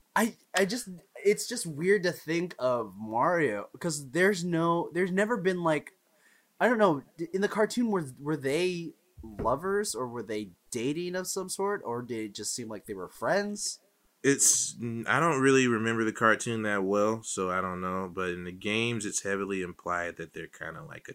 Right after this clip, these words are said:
Speaker 2: thing. 'Cause they go on vacation together, and, like, in Mario Odyssey, the whole thing is, like, she gets kidnapped, but Bowser is literally, like, trying to marry her.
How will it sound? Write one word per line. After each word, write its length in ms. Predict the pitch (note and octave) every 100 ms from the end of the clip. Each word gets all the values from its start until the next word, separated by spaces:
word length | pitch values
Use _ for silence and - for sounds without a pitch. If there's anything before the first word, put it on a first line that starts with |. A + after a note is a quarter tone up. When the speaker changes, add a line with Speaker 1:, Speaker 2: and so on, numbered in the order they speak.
| -
Speaker 2:
thing. 340 | E2 E2 E2 - _ _ - - _
'Cause 220 | B2 A2
they 120 | G#2+
go 220 | G#2+ B2 C3+
on 120 | B2
vacation 640 | G2+ F2+ G#2 G#2 - A2+
together, 800 | A2 G#2 G#2+ G2+ G#2 G#2 G#2 G2+ - _ _ _ _
and, 400 | G#2 G#2 G#2 G2+
like, 340 | G2 F#2+ - -
in 560 | A2 A2 G#2+ G#2 G2+ G2 _
Mario 460 | G2+ G#2+ A2 G2+
Odyssey, 520 | F#2+ G2+ G#2+ G#2 - G#2
the 160 | F#2+
whole 480 | F2+ A2 G#2+ G#2 G2+
thing 360 | - A2 A2 G2+
is, 200 | F#2+ F#2
like, 260 | F#2 F2
she 200 | - -
gets 240 | G#2+ G#2+ -
kidnapped, 540 | - A2+ G#2+ G2 F2
but 160 | F2+ F2
Bowser 440 | G2 G#2 G2 G2
is 160 | F#2+ F#2
literally, 520 | G2 G2 F#2+ F#2+ F#2
like, 300 | F#2 F2 D#2+
trying 400 | - G2 F#2+ G2
to 80 | F2+
marry 500 | F2+ F#2+ G2 F#2+ F2+
her. 340 | F2 E2+ E2